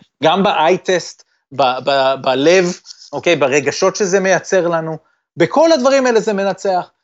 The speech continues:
וואלה, יש סעיף אחד שאולי קצת ויתרו, ו-, ולא הייתה ברירה, ובסדר גמור שוויתרו, זה היה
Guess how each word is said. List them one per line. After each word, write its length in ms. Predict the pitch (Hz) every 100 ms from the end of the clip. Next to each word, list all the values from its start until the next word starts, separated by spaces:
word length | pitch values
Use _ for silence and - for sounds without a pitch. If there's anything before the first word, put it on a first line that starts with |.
| _
וואלה, 300 | 302 294 285
יש 180 | 277 285
סעיף 420 | - 277 302 285
אחד 300 | 269 254 254 196 - _ -
שאולי 560 | 208 208 220 240 226 -
קצת 280 | _ - 277 208
ויתרו, 500 | 214 214 220 220 208 _ _ 139
ו-, 40 | 165 143
ולא 200 | 185 214
הייתה 220 | 302 311
ברירה, 440 | 269 277 262 285 254 196
ובסדר 640 | 196 208 208 269 262 277 254
גמור 300 | 226 262 -
שוויתרו, 580 | 262 196 196 175 175 175 _ _ -
זה 220 | 208 285
היה 280 | 285 311